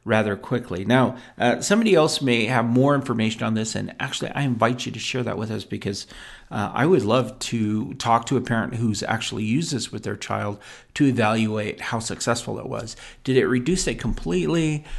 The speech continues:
Did they find that their child was able to focus more, um,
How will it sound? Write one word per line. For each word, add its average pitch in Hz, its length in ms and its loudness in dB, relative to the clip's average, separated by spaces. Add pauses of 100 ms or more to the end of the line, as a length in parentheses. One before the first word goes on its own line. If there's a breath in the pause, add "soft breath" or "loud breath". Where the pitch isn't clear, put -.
(320 loud breath)
Did 127 160 2
they 123 100 4
find 127 240 0
that 120 100 0
their 110 140 0
child 117 400 -2
was 113 140 -4
able 110 220 -4
to 107 120 -6
focus 113 640 -4
more, 104 500 -4
um, 101 420 -8